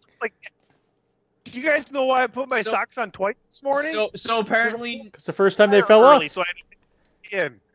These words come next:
Speaker 2: So,
Speaker 3: You
Speaker 2: I
Speaker 3: saw something
Speaker 2: guess
Speaker 3: on
Speaker 2: you
Speaker 3: television
Speaker 2: guys
Speaker 3: and they knocked
Speaker 2: never
Speaker 3: him off.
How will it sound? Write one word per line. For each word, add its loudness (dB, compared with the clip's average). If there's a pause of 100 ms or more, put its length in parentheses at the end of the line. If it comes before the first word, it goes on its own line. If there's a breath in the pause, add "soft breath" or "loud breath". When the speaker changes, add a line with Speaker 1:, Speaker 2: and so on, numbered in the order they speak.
(140)
Speaker 2:
So, -10
Speaker 3:
You -6
Speaker 2:
I -4
Speaker 3:
saw - (120)
something 4
Speaker 2:
guess 2
Speaker 3:
on 0
Speaker 2:
you -8
Speaker 3:
television 6
Speaker 2:
guys 2
Speaker 3:
and -2
they 0
knocked 4
Speaker 2:
never 0
Speaker 3:
him 0
off. -4